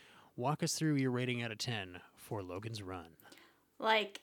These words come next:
Speaker 2: of science fiction, or just, like, 'cause we're not rating
Speaker 1: Um,
Speaker 2: it based on, what
Speaker 1: let's
Speaker 2: are we
Speaker 1: see.
Speaker 2: rating it based on?
Speaker 1: Let's rate this movie based on how much fun you have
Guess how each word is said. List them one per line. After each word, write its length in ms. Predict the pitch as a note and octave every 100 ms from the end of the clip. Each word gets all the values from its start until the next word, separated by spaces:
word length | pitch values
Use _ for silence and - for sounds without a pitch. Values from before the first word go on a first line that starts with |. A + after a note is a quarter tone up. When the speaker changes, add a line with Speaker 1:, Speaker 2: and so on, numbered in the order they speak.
| -
Speaker 2:
of 160 | F#3+ F3+
science 420 | - F#3 F#3+ -
fiction, 1000 | G4 G#4 - G#4+ G4 F#4+ F#4+ F#4+ F#4 F4
or 160 | G#3 F3+
just, 420 | - G3 G3 - -
like, 220 | G#3 F3 E3+
'cause 180 | G#3+
we're 80 | C#4
not 280 | C#4+ C#4+ - G3 G#3
rating 300 | A#3 A#3+ - -
Speaker 1:
Um, 40 |
Speaker 2:
it 140 | A3 -
based 320 | G#3+ G#3+ -
on, 100 | G3
what 200 | G3 G#3
Speaker 1:
let's 40 |
Speaker 2:
are 20 | G#3
we 160 | F3+
Speaker 1:
see. 20 |
Speaker 2:
rating 320 | - G3 F#3 -
it 160 | -
based 320 | - - -
on? 200 | - - C#3+
Speaker 1:
Let's 280 | E3 - G3
rate 320 | G#3+ G#3 -
this 240 | F#3 -
movie 480 | E3 C#3+ B2+ B2+ A2+ A#2 A2
based 440 | A2 C#3+ D#3 - -
on 680 | C3+ A2+ G2+ F#2 F2+ G2 G#2 - _ _ _ _ _ _ _ _ _ -
how 1000 | - - C#3+ D#3 F3 F#3 G3 G#3 G#3+ F#3 _ _ _ _ _ _ _ _ _ _ -
much 300 | D3+ E3 -
fun 340 | - E3+ D#3 D3+
you 160 | D3
have 640 | B2+ A#2+ C3 A2 G2 G2+